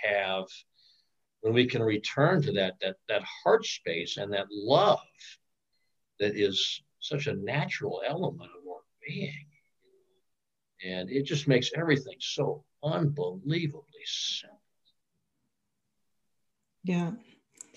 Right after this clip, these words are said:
Speaker 2: And when you say you hear your, feel your heart space explode, what does that feel like?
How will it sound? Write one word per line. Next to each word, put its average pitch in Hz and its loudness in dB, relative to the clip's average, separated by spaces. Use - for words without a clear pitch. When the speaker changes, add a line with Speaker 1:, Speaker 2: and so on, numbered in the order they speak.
Speaker 2:
And 196 8
when 202 12
you 247 12
say 233 12
you 196 12
hear 196 10
your, 170 6
feel 196 10
your 175 6
heart 175 4
space - 4
explode, 170 4
what 208 4
does 277 2
that 254 6
feel 180 8
like? - -2